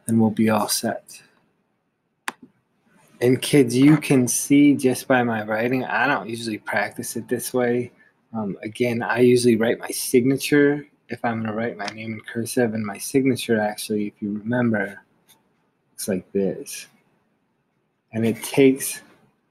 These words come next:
a lot less time to actually <laughs> write my name with my signature than I would to write it in cursive.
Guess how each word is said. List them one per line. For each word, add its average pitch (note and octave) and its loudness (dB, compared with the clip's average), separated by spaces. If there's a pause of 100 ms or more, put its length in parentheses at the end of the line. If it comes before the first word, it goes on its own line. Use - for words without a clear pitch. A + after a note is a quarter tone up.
(160)
a B2 0
lot A#2+ 4
less A#2 -4
time A#2 -4
to A#2+ -6
actually A2 -4
<laughs> G2+ -6
write - -4
my - -8
name G#2+ -6 (600)
with A#2 0
my A2 0
signature B2 0
than G#2+ -8
I G#2 -8
would G#2 -10
to A#2 -10
write G#2 -4
it G2 -8
in F#2+ -14
cursive. G#2+ -6